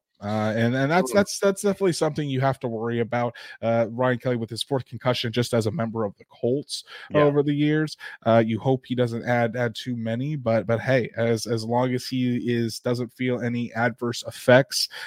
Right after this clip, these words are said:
Speaker 1: uh, as of right now, I, I don't, I don't think Ryan Kelly is contemplating,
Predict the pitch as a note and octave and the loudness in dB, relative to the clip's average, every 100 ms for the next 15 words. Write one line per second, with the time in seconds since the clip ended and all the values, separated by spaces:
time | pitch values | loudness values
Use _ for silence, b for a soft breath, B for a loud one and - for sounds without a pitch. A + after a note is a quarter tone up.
0 | B A#2 A#2 A#2 A2+ A2+ A2 A#2+ B2+ A#2 | B 2 4 4 2 -2 2 4 4 6
1 | A#2 A#2 A#2 A#2+ - C3+ C#3 C#3 C3 - | 4 4 2 -2 2 4 4 2 -4 0
2 | C3 B2 A2 B2 A#2+ G#2 - - A2 G#2 | 4 4 2 0 0 -2 -6 -6 -6 -6
3 | G#2+ - G2+ G2 G2 | -10 -10 -6 -6 -6